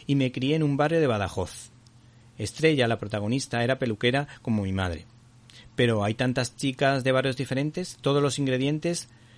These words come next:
que tienes dentro aparecen a la hora de trabajar y están en tus personajes. Pero no me interesa construir solo a partir de mis vivencias.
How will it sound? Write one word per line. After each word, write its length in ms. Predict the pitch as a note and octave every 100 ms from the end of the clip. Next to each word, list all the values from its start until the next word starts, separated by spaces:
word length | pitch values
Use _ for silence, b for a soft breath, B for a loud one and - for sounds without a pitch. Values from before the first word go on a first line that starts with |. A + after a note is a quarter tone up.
| B
que 100 | C3
tienes 360 | C3 B2 G#2+ B2
dentro 320 | C#3 D3 D3+
aparecen 520 | B2 C3 C3+ E3 D3
a 60 | B2
la 200 | A2+ B2+
hora 220 | C#3+ D#3
de 120 | C3+
trabajar 560 | B2 A#2 A2 B2 A2 - B B B
y 80 | A#2
están 380 | A2+ C#3+ D#3 E3
en 80 |
tus 160 | D3 -
personajes. 720 | A2 G2 G2+ F#2+ - F2+ - - B B -
Pero 240 | A#2 A2
no 140 | A#2
me 100 | C3
interesa 460 | C#3+ C3+ C3+ C#3 D3
construir 560 | C3+ A#2+ A#2+ B2 B2+ G2+
solo 380 | - C#3+ D3 D#3+
a 100 | C#3+
partir 460 | A#2+ A2 C#3 D3+
de 80 | D3+
mis 180 | B2+ G2+
vivencias. 640 | G2 G2 F2+ F#2+ F2+